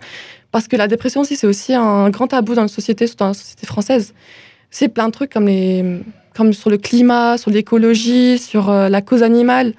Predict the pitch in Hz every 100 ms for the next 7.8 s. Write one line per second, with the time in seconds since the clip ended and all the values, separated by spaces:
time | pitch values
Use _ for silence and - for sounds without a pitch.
0 | _ _ - - _ - - 226 202 202
1 | 196 190 190 190 202 208 214 220 208 214
2 | 233 233 208 220 220 254 233 202 - 208
3 | 254 262 254 - 240 240 262 _ _ -
4 | 202 202 220 214 202 202 220 220 214 220
5 | 247 220 208 208 214 214 240 254 262 262
6 | 226 208 247 262 - - - - 214 220
7 | 233 233 254 220 220 240 -